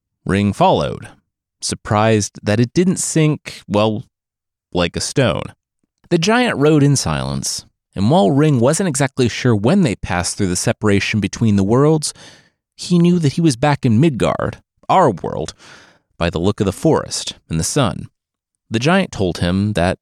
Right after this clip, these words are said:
as their son, he would have claim to their island in Jotunheim soon. Ring said he didn't know how to get there. Besides, it was their island.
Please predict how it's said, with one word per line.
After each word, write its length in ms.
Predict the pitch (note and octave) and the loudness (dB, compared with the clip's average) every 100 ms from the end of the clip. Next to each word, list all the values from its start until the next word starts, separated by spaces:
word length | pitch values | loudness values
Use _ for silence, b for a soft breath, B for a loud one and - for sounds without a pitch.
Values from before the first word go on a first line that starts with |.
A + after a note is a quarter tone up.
| _ - | _ -6
as 220 | A2 A#2+ | -2 0
their 180 | B2+ B2+ | 2 0
son, 440 | - G2+ F#2 F2+ F2+ B B B B B B _ | 0 0 0 0 -4 B B B B B B _
he 220 | - C#3+ | 0 2
would 160 | C#3+ C3+ | 2 2
have 220 | C#3 - | -2 -2
claim 360 | - B2+ G#2+ | -2 2 2
to 100 | F#2+ | 0
their 200 | G#2 G#2 B2 | 0 0 2
island 420 | B2 F2+ E2 G2 | 2 2 2 2
in 120 | G2 | 2
Jotunheim 600 | G#2 B2+ E2+ D#2 D2 B1+ | 0 0 -4 -4 -4 -4
soon. 420 | - D#2+ A1+ - - _ _ _ _ _ - | -6 -6 -8 -12 -18 _ _ _ _ _ -4
Ring 340 | F2 E2 E2 | -2 0 -2
said 260 | - D2+ D2 | -2 -4 -2
he 140 | E2 | -4
didn't 240 | F#2 F2+ | -4 -4
know 480 | C2 F2 E2+ D2+ C#2 - | -2 -2 0 -2 -4 -4
how 160 | G2+ G2 | -2 -2
to 80 | |
get 220 | F#2 C3 - | -2 -4 -2
there. 360 | C#4+ D4+ D4 C4+ _ _ _ _ _ - | 0 2 -2 -6 _ _ _ _ _ -8
Besides, 380 | C3+ A3 G2 F2 | -2 0 0 0
it 60 | A2 | -2
was 180 | G2 | -2
their 260 | F2 A2 G2+ | 0 2 2
island. 540 | B2+ G#2+ A#1+ G1+ - | 2 0 -2 -12 -18